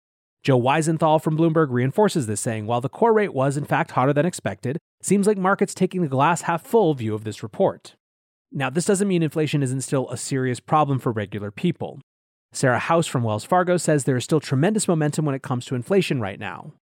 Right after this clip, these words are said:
While inflation is likely to peak in the next few months, the overall pace is going to remain a challenge for consumers, businesses, and policy. Perhaps the hardest part is that inflation continues to increase faster than wages. Businesses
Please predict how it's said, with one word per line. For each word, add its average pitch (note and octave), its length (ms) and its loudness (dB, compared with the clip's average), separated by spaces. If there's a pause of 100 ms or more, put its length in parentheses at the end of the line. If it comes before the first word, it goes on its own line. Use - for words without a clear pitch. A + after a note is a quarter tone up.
While C3+ 180 2
inflation E3+ 360 2
is C3 120 -2
likely C#3 240 0
to A#2 80 -4
peak - 320 -2
in D3 60 0
the C3 60 -2
next A#2 220 -6
few A#2 140 -4
months, F3 260 0
the - 180 -8
overall G3+ 380 4
pace - 340 -2
is C#3 100 -6
going C#3 200 -2
to D#3 60 0
remain D#3 260 0
a E3+ 60 -2
challenge F3 500 -4
for - 120 -10
consumers, D#3 600 -2
businesses, D3 480 0
and D#3 100 2
policy. E3+ 600 0 (420)
Perhaps C#3 360 -2
the B2 100 -2
hardest A#3 440 0
part C3+ 300 -4
is C#3+ 120 -2
that D3+ 120 2
inflation F#3+ 520 0
continues E3 420 0
to E3 100 -4
increase C#3+ 400 -2
faster G#2 380 -6
than G2+ 180 -8
wages. B2+ 580 -4 (400)
Businesses E3 460 0